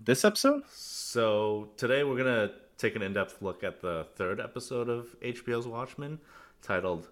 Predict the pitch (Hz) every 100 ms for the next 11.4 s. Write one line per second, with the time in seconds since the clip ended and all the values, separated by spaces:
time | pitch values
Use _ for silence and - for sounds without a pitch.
0 | - - - 101 - - 113 113 117 -
1 | 101 95 - 87 82 - - 52 53 -
2 | - _ _ - - _ - 78 78 76
3 | 98 127 107 101 110 98 95 92 90 92
4 | 92 87 80 78 - - - - - -
5 | - 110 107 107 98 95 98 104 131 127
6 | 95 87 87 87 87 85 85 - - -
7 | 92 87 85 82 85 98 107 139 151 -
8 | 87 82 87 85 80 76 73 87 123 -
9 | - _ _ - - 120 107 - - 180
10 | 202 131 135 123 101 90 98 101 80 92
11 | 85 78 87